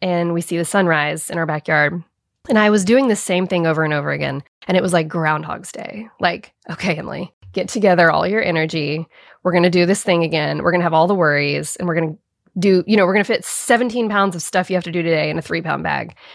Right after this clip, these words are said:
And so I was standing there one morning and I was looking at the sunrise and I just had this crazy,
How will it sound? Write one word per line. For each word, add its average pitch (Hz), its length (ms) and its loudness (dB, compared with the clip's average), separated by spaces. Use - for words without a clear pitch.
And 220 120 2
so 262 60 6
I 247 40 6
was 247 100 2
standing 294 280 4
there 262 160 6
one 220 80 2
morning 180 400 2
and 180 80 -2
I - 40 2
was 170 120 0
looking 202 240 2
at 190 100 2
the 190 60 -6
sunrise 165 640 0
and 185 100 -4
I 175 80 -2
just 165 180 -8
had - 220 -2
this 202 240 0
crazy, 226 720 2